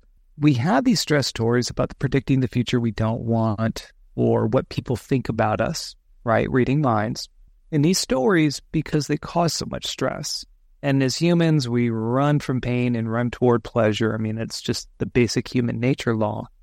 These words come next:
I find over and over again, Jerry, that the real sad part about these stress stories is that we just don't try. We don't even go there. We don't even have hopes and dreams. We don't even really think about exactly what we want in life because it would mean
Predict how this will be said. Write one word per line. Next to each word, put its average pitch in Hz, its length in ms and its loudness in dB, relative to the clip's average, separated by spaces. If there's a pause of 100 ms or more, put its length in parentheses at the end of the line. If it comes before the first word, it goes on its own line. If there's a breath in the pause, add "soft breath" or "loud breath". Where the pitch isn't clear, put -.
(260)
I 143 80 0
find 190 260 2
over 160 180 2
and 131 80 4
over 127 180 4
again, 113 240 0
Jerry, 110 240 2
that 110 180 -4
the 120 100 0
real 131 200 2
sad 113 400 0
part 113 260 -2
about 107 220 0
these 113 140 -2
stress 120 260 -2
stories 110 520 0
is 110 120 -6
that - 200 -2
we 123 200 0
just - 600 -2 (220)
don't 107 340 0 (320)
try. - 560 -6 (360)
We 156 120 4
don't 165 180 4
even 127 260 2
go 104 320 0
there. - 340 -10 (180)
We 147 120 4
don't 156 160 6
even 131 180 4
have 113 360 2
hopes - 340 -2
and 110 100 2
dreams. 107 540 -4
We 147 100 6
don't 151 160 4
even 131 200 4
really 127 480 4
think - 340 -4
about 107 340 0
exactly 123 640 0
what 110 220 0
we 110 100 0
want 113 280 0
in 117 100 0
life 107 340 0
because 127 320 -4
it 135 120 0
would 147 120 0
mean 135 640 0